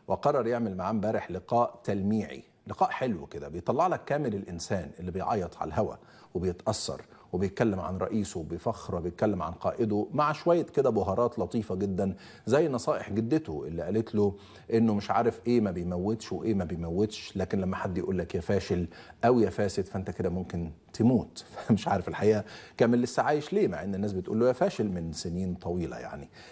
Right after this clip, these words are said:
تعالوا نشوف كامل الوزير وهو مع مصطفى بكري بيعيط وبيتكلم عن المكالمة اللي عيط فيها في،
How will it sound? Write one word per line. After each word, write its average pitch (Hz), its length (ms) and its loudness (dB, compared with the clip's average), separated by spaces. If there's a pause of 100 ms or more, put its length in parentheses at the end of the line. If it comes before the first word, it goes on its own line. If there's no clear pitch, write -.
(120)
تعالوا 233 220 6
نشوف 240 180 -4
كامل 240 200 2
الوزير 202 360 2
وهو 202 140 4
مع 185 120 -2
مصطفى 151 300 -2
بكري 123 480 0
بيعيط 98 800 -2
وبيتكلم 90 680 -4
عن 92 180 -6
المكالمة 95 540 0
اللي 85 360 -4
عيط 92 300 0
فيها 87 540 -4
في، 82 420 -6